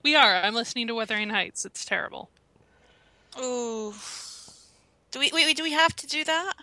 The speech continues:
Speaker 1: No, we don't have to. I just thought that I would give it a shot, and Audible's been, you know, after me to give an Audible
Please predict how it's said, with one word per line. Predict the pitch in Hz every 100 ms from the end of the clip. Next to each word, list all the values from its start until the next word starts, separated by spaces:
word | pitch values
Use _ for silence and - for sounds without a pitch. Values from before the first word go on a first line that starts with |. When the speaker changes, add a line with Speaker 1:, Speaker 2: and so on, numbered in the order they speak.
| - _ _ _ _
Speaker 1:
No, | 294 339
we | 285
don't | 277 349
have | 220 208 -
to. | 185 185
I | 190
just | - - - _ _ - - - - - _ _ _
thought | - 247 226 -
that | 220
I | 220
would | 220 185
give | 233
it | 226
a |
shot, | 214 - 220 202 226 _ -
and | 220 214 214 -
Audible's | 226 226 214 214 -
been, | 220 208
you | 214
know, | 202
after | 196 208 - 202
me | 208 190 196 - _ - _ _
to | - 214 196 180 _ _ _ _ _ -
give | - -
an | - -
Audible | - - - -